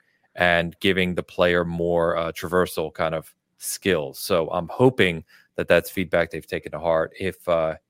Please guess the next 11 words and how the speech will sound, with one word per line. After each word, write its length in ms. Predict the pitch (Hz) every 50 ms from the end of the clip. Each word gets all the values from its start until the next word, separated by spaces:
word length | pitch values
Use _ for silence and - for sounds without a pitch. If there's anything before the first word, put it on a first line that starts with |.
| _ -
if 120 | 95 -
they 120 | - 104 -
kinda 240 | - 131 147 139
keep 240 | - - - 127 -
the 80 | - -
core 240 | - - 117 113 107
mechanics 520 | 101 - - - 98 101 101 101 95 -
of 120 | 98 85
the 60 | 78 -
first 280 | - 107 110 107 - -
one, 240 | 110 107 107 104